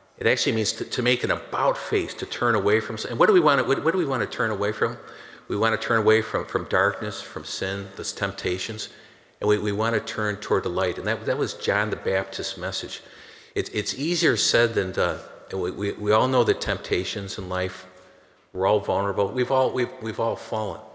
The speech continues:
But the, the good news of the gospel is that there is no sin that is bigger than God's mercy. But we, we need to have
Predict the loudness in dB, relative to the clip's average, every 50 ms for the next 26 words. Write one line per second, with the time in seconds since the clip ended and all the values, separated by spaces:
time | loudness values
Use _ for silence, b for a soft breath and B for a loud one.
0 | -20 -20 B B B B B B B B B B -6 -6 -6 -6 -6 -2 -2 0
1 | 6 6 6 6 6 2 2 2 0 0 2 2 2 2 2 0 -2 -4 -2 -2
2 | -2 -2 -2 -6 -10 -8 -8 -6 -2 -2 -2 0 0 0 0 0 -2 -2 -2 0
3 | 0 0 0 0 -2 -2 -2 -4 -4 -4 -4 -4 -4 -6 0 0 0 2 0 -2
4 | -4 -6 -8 -10 -6 -6 -4 -4 -6 -6 -8 -10 -10 -8 -8 -8 -10 -10 -12 -16
5 | -20 B B B B B B B B B B B B B -2 -2 2 2 2 2
6 | 2 2 2 4 4 4 2 0 0 0 0 0 0 -2 -6